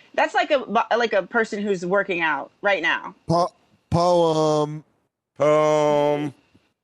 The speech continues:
Speaker 2: Poem.
Speaker 1: Okay. Okay.
Speaker 2: Poem.
Speaker 1: What year? What year? <laughs>
Speaker 2: Uh, well, I'll tell you that Sun Yung Shin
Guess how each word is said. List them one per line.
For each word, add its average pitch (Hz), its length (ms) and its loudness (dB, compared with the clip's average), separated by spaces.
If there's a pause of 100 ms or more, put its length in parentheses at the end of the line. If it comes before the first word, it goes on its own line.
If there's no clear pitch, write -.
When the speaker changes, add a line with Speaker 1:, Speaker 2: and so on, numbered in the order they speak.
(160)
Speaker 2:
Poem. 156 380 0
Speaker 1:
Okay. 262 460 -2 (560)
Okay. 262 380 -2
Speaker 2:
Poem. 139 160 0
Speaker 1:
What 247 200 -2
year? 247 460 0
What 262 200 -2
year? 214 400 0 (220)
<laughs> 220 580 -6 (140)
Speaker 2:
Uh, 127 460 2
well, 127 360 0
I'll 127 120 -2
tell 151 160 0
you 143 140 2
that 127 200 -2
Sun 151 500 -4
Yung 143 380 -2
Shin 170 560 -4